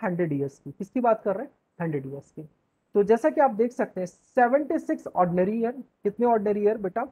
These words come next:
सेवेंटी सिक्स ordinary year और ट्वेंटी फ़ोर leap year होता है। एक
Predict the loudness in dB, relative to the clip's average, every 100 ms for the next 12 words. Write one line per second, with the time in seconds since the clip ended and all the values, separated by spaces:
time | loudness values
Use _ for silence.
0 | _ _ _ _ 2 4 2 -2 -4 -4
1 | 0 0 2 2 2 0 -2 _ _ -4
2 | 2 4 4 2 2 2 2 -2 -4 -4
3 | -2 0 0 -2 -4 -4 -2 -2